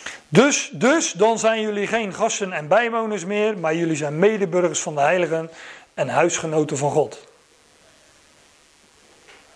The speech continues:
En je leest dan ook dat die Gibeonieten later <clears throat> een, eh, <clears throat> dat,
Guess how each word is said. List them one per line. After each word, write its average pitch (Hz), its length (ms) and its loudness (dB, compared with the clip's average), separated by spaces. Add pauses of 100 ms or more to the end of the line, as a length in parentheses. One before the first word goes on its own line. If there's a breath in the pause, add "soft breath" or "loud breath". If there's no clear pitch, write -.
(1800)
En 196 120 2
je 196 100 8
leest 220 240 2
dan 196 120 0
ook 175 340 0 (640)
dat 175 480 2 (380)
die 165 180 -6
Gibeonieten 190 1080 0 (1400)
later 165 580 2 (260)
<clears throat> - 960 -6
een, 170 260 4
eh, 160 240 2 (640 loud breath)
<clears throat> 240 520 2
dat, 143 240 -16